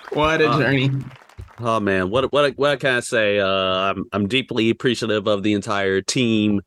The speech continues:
Speaker 2: Uh, and by team, I mean just the two of us. Uh,
Speaker 1: <laughs>
Speaker 2: and so the duo, the, the, the, the Goku and the Vegeta, um, the, the
Speaker 1: <laughs>
Speaker 2: Anakin and the Obi-Wan, um, the, the, the, the,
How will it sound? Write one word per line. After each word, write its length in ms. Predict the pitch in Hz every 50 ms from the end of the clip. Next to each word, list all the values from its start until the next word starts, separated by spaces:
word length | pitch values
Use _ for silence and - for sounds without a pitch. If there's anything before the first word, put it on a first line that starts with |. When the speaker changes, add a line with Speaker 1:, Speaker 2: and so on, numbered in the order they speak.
| - - - - - - _ - 80
Speaker 2:
Uh, 340 | 95 98 95 95 95 95 95
and 120 | 95 95
by 160 | 98 98 98
team, 380 | - - - 156 127 117 110 107
I 60 | 101
mean 200 | 104 107 104 107
just 220 | - 110 101 - -
the 60 | 90
two 280 | - - - 120 113
of 100 | 104 95
us. 240 | 107 104 101 110 - - - - - -
Uh, 760 | - 110 107 98 95 95 95 95 98 151 - 90 90 - 160 156 - - 160 - - - - 135
Speaker 1:
<laughs> 400 | 135 175 139 - _ _ _ -
Speaker 2:
and 280 | 123 131 123 117 - _ _ _ _ -
so 200 | - - 120 110
the 140 | 104 101 110
duo, 640 | 110 104 131 120 113 107 104 101 104 104 104 101 -
the, 560 | - 95 92 95 98 101 98 98 95 95 95 90 _ _ _ _ _ -
the, 260 | 98 101 95 87 82 - - _ _ _ -
the, 200 | - 98 95 87 -
the 200 | - - 107 101
Goku 580 | 90 85 - - 123 120 117 - - 135 123 117
and 120 | 113 110
the 60 | 107 101
Vegeta, 640 | 107 98 90 113 117 110 104 107 107 107 104 107 - - - - - - _ _ -
um, 500 | 98 98 98 98 95 95 95 95 98 98
the, 500 | 101 101 98 98 98 95 95 95 90 - _ _ _
the 100 | - 107
Speaker 1:
<laughs> 60 | 202 -
Speaker 2:
Anakin 440 | 120 120 120 117 - - 117 110
and 140 | 110 110 107
the 60 | 107 -
Obi-Wan, 720 | 113 107 104 92 107 98 101 104 98 95 101 98 98 101 101 - - - - _ - -
um, 560 | 101 98 95 95 90 90 90 90 87 87 90
the, 180 | 87 98 - - _ -
the, 160 | - 87 - _ -
the, 160 | 110 95 - _ _ - -
the, 160 | 113 98 87